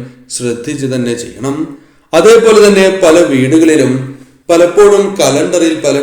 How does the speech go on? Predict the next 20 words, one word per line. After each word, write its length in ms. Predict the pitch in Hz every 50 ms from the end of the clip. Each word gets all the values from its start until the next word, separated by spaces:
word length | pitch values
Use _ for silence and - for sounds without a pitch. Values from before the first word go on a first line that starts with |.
| 143 143 131
കാര്യങ്ങളും 720 | 120 117 117 123 147 139 139 131 127 123 123 120 - - 120
എഴുതി 440 | 117 113 117 127 127 123 127 123 123 123
സൂക്ഷിക്കുന്നതാണ്. 880 | - - 120 - - - 131 117 120 117 117 110 101 95 92 98 113 139 143 143 143 - - _ _ _ _ _ _ _ _ -
അതിനാൽ 340 | 165 175 202 208 226 233 220 214 208
തന്നെ 200 | 208 196 196 190 190 190
പലരും 360 | 175 143 135 147 156 147 127 127 139 139 - - - - _ _ _ _ _ -
പഴയ 300 | 160 151 147 165 190 196 180 185
കലണ്ടർ 400 | 175 156 151 151 147 147 147 139 - 139 127
വീടുകളിൽ 480 | 123 120 131 143 160 156 156 151 147 143 139 139
നിന്നും 400 | 139 135 131 131 127 127 123 120
മാറ്റാറില്ല 760 | 113 107 110 117 113 - - 160 160 156 143 131 120 120 120 117 113 113 - - - -
എന്നതാണ് 440 | - 113 110 113 113 110 107 107 107 - -
വാസ്തവം. 420 | - - - 143 135 135 139 135 151 156 - - _ _ _ _ _ _ _ _ _ _ _ -
നിങ്ങളുടെ 280 | 180 196 214 220 226 220
വീടുകളിൽ 520 | - 180 170 175 190 185 180 180 180 180 160 - -
അത്തരത്തിലുണ്ട് 720 | 131 127 - - 170 175 175 170 160 147 139 139 139 135 131 127 117 117
എങ്കിൽ 260 | 110 110 123 117 113 120 127 131 131 - - _ _ _ _ _ _ -
മനസ്സിലാക്കേണ്ടതായ 880 | 113 110 113 117 - 135 131 123 120 123 131 123 117 120 113 113 113 113 110 -
കാര്യം 300 | 104 101 104 113 110 104 113 123 120 - _ _ _ _ _ _ _ _ -
പാടില്ല 480 | 113 107 110 117 131 147 139 123 120